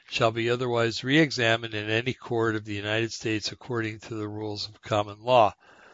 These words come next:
Okay, it goes on. Okay. Now,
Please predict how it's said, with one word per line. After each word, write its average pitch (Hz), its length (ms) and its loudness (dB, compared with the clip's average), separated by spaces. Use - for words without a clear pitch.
Okay, 127 540 4
it 156 120 0
goes 175 300 4
on. 101 320 2
Okay. 110 600 0
Now, 120 320 2